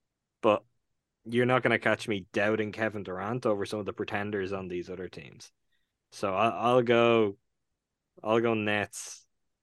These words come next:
Cavs, 'cause the Cavs as a matchup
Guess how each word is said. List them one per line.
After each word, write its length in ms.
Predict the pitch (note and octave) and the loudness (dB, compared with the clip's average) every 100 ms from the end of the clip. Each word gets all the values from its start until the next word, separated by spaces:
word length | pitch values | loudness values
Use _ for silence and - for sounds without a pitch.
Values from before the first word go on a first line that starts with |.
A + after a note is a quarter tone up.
| _ _ _ _ _ _ _ _ _ _ _ _ _ _ _ _ _ _ _ _ _ _ _ _ _ | _ _ _ _ _ _ _ _ _ _ _ _ _ _ _ _ _ _ _ _ _ _ _ _ _
Cavs, 680 | G2+ G2+ G#2 G#2 A2 - - | -2 2 2 2 -6 -14 -16
'cause 280 | - D#2 - | -16 -16 -16
the 80 | - | -12
Cavs 340 | - F#2 F2 | -6 -6 -6
as 80 | E2+ | -12
a 40 | |
matchup 480 | E2+ F2 F2+ - F2 | -12 -10 -10 -10 -12